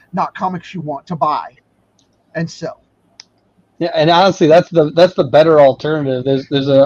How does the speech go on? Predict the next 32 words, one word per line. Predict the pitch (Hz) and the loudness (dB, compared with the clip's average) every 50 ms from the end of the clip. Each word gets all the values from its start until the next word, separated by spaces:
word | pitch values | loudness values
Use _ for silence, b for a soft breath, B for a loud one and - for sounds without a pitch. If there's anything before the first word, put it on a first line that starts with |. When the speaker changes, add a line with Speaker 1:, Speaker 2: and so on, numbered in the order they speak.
| - | 2
Speaker 2:
article, | 147 156 165 170 160 - 156 147 143 139 131 131 127 123 - - | 2 2 2 2 0 -2 -2 -2 0 0 -2 -2 -4 -6 -8 -8
I, | 139 139 | -8 -6
I'm | 139 135 127 | -6 -8 -8
sure | - - 160 143 | -4 -2 -2 0
I've | 135 | 0
referenced | 143 147 139 - - 143 131 - - | 0 0 -2 -2 -4 -12 -10 -4 -4
it | 143 131 | -4 -4
on | 131 127 127 | -4 -6 -8
past | 120 - 143 135 127 - - | -4 -2 -2 -2 -2 -4 -4
podcasts | 139 131 131 127 117 - 139 131 123 - - | -4 -4 -4 -6 -8 -8 -8 -8 -8 -10 -16
before, | 127 - - 139 131 131 127 | -20 -12 -10 -8 -8 -8 -8
but, | 123 123 123 123 | -6 -8 -8 -6
uh, | 120 117 117 113 _ _ _ _ _ - - | -6 -6 -6 -6 _ _ _ _ _ -18 -14
an | 135 - | -8 0
article | 156 160 165 165 - 165 156 156 147 | 0 2 2 2 0 0 0 0 2
by | 143 135 131 127 127 120 | 2 0 0 0 -4 -6
Kevin | - - 160 151 156 147 135 | -4 -4 -4 -2 -2 -4 -6
Kelly, | - - 151 156 165 165 165 170 | -4 -4 -4 -4 -4 -4 -4 -4
the, | 151 143 135 131 131 | -6 -6 -6 -6 -6
uh, | 127 123 123 123 120 | -6 -6 -6 -8 -8
founder | - 147 135 139 139 139 131 127 | -8 -6 -6 -6 -6 -6 -6 -6
of | 117 117 | -6 -8
Wired | 117 120 123 131 131 131 127 131 | -6 -4 -4 -2 -2 -4 -4 -4
Magazine, | 127 127 123 127 120 117 127 131 135 139 139 143 139 - b b b b - | -4 -4 -6 -8 -8 -6 -4 -2 -2 0 -2 -2 -4 -8 b b b b -4
uh, | 127 | -2
Speaker 1:
Right. | 123 120 - | -2 -2 -2
Speaker 2:
called | - 151 135 131 131 | -2 -2 -2 -2 -2
A, | 131 - - - - | -6 -12 -12 -16 -14
A | - | -6
Thousand | - 160 147 160 170 160 156 160 156 135 | -2 0 0 2 2 0 -2 -4 -6 -6
True | - - 160 151 135 | -6 -4 -4 -4 -4
Fans. | - 143 131 127 120 107 101 101 101 - _ | -4 -4 -4 -4 -6 -10 -12 -16 -20 -20 _